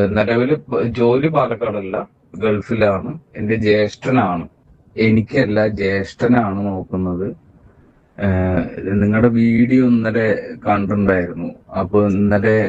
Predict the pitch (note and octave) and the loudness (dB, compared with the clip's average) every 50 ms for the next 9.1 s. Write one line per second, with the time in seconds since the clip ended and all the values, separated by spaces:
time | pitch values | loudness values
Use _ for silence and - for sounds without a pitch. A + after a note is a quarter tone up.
0 | - - - - E2 E2 F2 F2+ G2 G2+ G2 G2+ G2+ G2+ G2+ G2 - - A#2+ A#2 | -4 -8 -12 -12 -8 -6 -4 -2 -2 -2 0 2 2 2 2 0 -2 0 0 2
1 | A2+ A2+ A2 G#2+ G#2+ G#2+ G#2 G2+ G2 F#2+ G2+ G2 G2+ - - - - F#2 G2+ G#2 | 2 2 2 2 2 2 2 2 2 4 4 2 2 0 -2 -8 -12 -12 -8 -6
2 | G2+ G#2 G#2 G#2 G#2 G#2+ A2 A2+ A2+ G#2+ G#2+ G2+ F#2+ F2+ F2+ F#2+ G2 G2+ F#2+ F2+ | -2 0 0 0 0 0 0 0 0 0 2 0 0 0 0 -2 -2 -2 -2 0
3 | F2 F2 E2+ - - F2 F2+ - - - - - - - - - - - - - | 0 0 0 -2 -4 -6 -8 -8 -10 -12 -18 -20 -20 -20 -20 -20 -20 -20 -20 -18
4 | - - G#2 G#2 G#2 A2 A#2 B2 B2+ B2+ B2 B2+ C#3+ C#3+ C#3 B2+ A#2+ A2+ G#2+ A#2 | -8 -4 -2 0 2 2 4 4 4 4 2 2 0 0 0 0 0 0 -2 -2
5 | B2+ C3+ C3 A#2 A2 G#2+ A2 A#2 A2 E2+ E2+ G#2 G#2 G#2 G#2 G#2 G#2+ A2+ A#2+ A#2 | 0 2 2 2 2 0 -2 -2 0 -2 -2 0 0 0 0 0 0 0 0 0
6 | A2+ A2+ A2+ A2+ A2+ A#2 A#2+ - - G2+ A#2 A#2 A2+ A2 A2 A#2 A#2+ A2+ G#2+ A2 | 0 2 2 2 2 2 2 0 0 -2 0 0 0 2 2 2 2 2 2 2
7 | A2 A2 G#2+ G#2+ G#2+ G#2 A2 G#2 G2+ G#2+ G#2 F#2+ - G#2 G#2 G2 A2 G#2 G#2 G#2 | 2 2 2 2 2 0 0 0 2 0 -2 -2 -4 -4 -4 -2 -2 0 0 0
8 | G2+ G2 G2 G2 E2 - - G2+ G2 G2 F#2+ G#2 G#2 G#2 G2 A2 G#2+ G#2+ A2+ G#2 | -2 -2 -2 -4 -4 -2 -2 -2 0 0 2 2 2 2 0 -2 -2 0 0 -2
9 | F#2+ G#2 | -2 -2